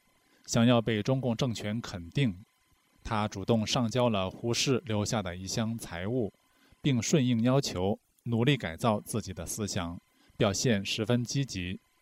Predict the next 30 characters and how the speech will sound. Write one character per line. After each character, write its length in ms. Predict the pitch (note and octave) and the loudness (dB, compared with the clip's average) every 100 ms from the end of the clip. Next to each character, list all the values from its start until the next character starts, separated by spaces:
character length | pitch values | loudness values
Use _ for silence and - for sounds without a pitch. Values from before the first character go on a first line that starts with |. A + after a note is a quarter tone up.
| _ _ | _ _
还 200 | - A#2 | -4 0
写 220 | A#2 G#2 E2+ | 2 0 -4
了 220 | F2+ F#2+ _ _ _ _ - | -4 -4 _ _ _ _ 4
《对 180 | E3 | 4
我 180 | B2+ F2 | 6 2
的 120 | G2 | -2
父 240 | G2+ D#3 B2 | -4 -2 -2
亲 280 | - G2 F2+ | -2 -6 -8
胡 300 | - - A#2+ | -14 -4 -2
适 160 | B2+ D3 | 0 0
的 140 | F#2+ | -2
批 220 | - - D3 | -6 -6 -2
判》 200 | D3+ F#2+ | 0 -2
一 120 | F#2 | -4
文， 280 | F2 E2+ F#2+ - _ _ _ _ - | -8 -8 -10 -12 _ _ _ _ 2
表 180 | B2 | 4
示 200 | A#2 C#3+ | 4 2
与 100 | A#2 | 2
胡 240 | G2+ - C3 | 0 0 0
适 260 | - B2 - | 0 -4 -6
划 280 | - B2 F#2 | -10 -8 -6
清 200 | - G#2 | -6 -6
界 220 | G2 G#2+ | -4 -6
限。 300 | G2 A2 E2 - _ _ _ _ _ _ _ _ _ | -4 -4 -6 -12 _ _ _ _ _ _ _ _ _
胡 220 | - C#3 | 2 4
适 240 | C#3+ D#3 B2 | 6 6 4
知 160 | C#3 | 4
道 140 | B2+ F#2 | 2 0
后 200 | - F#2+ | -4 -6
说 380 | - F#2 F2+ | -2 -2 -2